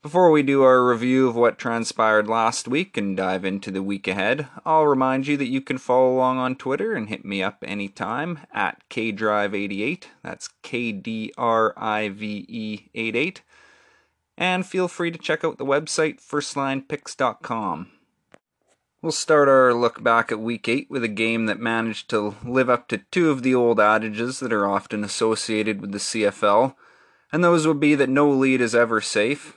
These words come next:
and anyone can win on any given day. I'm, of course, talking about the game between the Winnipeg Blue Bombers and Toronto Argonauts,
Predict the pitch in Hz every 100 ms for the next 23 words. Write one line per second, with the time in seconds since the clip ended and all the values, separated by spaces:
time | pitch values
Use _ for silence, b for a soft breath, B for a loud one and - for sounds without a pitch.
0 | - - 110 107 104 110 110 113 107 110
1 | 107 120 139 113 110 120 110 117 120 117
2 | 127 101 - _ _ b b b b b
3 | - 180 156 - 185 156 - 139 135 147
4 | 131 127 127 117 127 127 120 - 127 120
5 | 113 117 110 117 104 113 117 104 110 113
6 | 113 107 98 117 107 104 101 107 101 98
7 | 120 - -